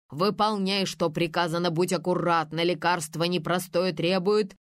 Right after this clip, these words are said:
при применении тщательности, внимательности". Помощница старательно выполнила все действия.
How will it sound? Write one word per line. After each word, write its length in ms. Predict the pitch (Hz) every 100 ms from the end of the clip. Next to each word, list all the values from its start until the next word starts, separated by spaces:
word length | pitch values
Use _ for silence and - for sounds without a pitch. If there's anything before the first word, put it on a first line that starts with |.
| _
при 160 | - 190
применении 720 | 156 180 180 175 180 180 180
тщательности, 1120 | 156 - 185 180 180 180 185 185 - 220 202 - - _
внимательности". 1120 | 151 175 190 156 135 - 82 - - - - _ _ _ _ _ _ -
Помощница 600 | 185 262 285 240 220 202
старательно 760 | 196 190 185 240 233 214 190
выполнила 600 | 165 180 202 220 202 196
все 280 | 185 - 160
действия. 680 | 151 147 143 - - -